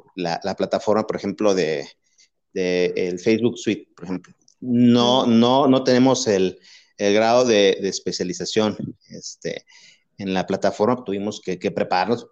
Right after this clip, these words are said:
Speaker 1: porque queríamos ser mucho más, em, pues, rentables en, en la manera en cómo estábamos, eh, colocando, por ejemplo, anuncios, co-,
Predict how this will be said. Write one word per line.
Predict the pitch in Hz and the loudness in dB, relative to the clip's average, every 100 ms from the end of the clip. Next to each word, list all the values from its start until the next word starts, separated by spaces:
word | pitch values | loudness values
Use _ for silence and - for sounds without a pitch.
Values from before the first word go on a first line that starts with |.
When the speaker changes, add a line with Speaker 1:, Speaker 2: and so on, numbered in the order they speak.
| _ | _
Speaker 1:
porque | - 104 - - | -4 -4 -4 -2
queríamos | 110 110 107 | 2 2 2
ser | 120 | 4
mucho | 120 123 123 107 | 6 6 2 0
más, | 107 110 - - - - - _ _ | 0 0 -2 -6 -18 -20 -20 _ _
em, | 107 98 95 92 90 90 95 _ _ | -2 0 2 2 0 -4 -10 _ _
pues, | - 165 | -2 2
rentables | 147 117 110 113 117 | 2 4 4 4 2
en, | 98 98 | -2 -2
en | 101 92 | -2 0
la | 92 | 0
manera | 98 101 | 2 2
en | 104 | 2
cómo | 110 | 2
estábamos, | 104 - 107 110 107 - - - - _ | 2 2 2 2 0 -4 -14 -20 -20 _
eh, | - 101 | 0 0
colocando, | - 107 104 107 107 110 | 2 2 2 2 2 0
por | 104 | -2
ejemplo, | 104 101 107 | -2 -2 0
anuncios, | 98 107 120 113 - 95 90 - | 2 4 4 2 0 0 0 -2
co-, | 90 | -8